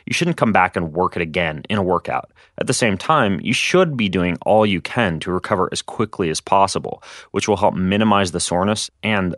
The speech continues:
allow you to get faster muscle building results. For more on how to do that, check out the episode How to Recover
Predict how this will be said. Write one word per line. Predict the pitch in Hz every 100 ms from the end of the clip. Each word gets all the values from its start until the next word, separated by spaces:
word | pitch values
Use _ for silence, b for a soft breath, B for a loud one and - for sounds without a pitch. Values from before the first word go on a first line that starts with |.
| -
allow | 98 98
you | 123
to | 120
get | 95 -
faster | - - 90 92 - 90 -
muscle | 98 92 92
building | 87 82 82
results. | 78 76 73 - - - _ _
For | -
more | 113 113 117
on |
how | 107 104
to | 101
do | 92
that, | 85 87 98 -
check | - 117
out | 135 107
the | 87
episode | 87 - 92 90 80 80 B -
How | - 95 95
to | 92 82
Recover | 82 - 113 101 71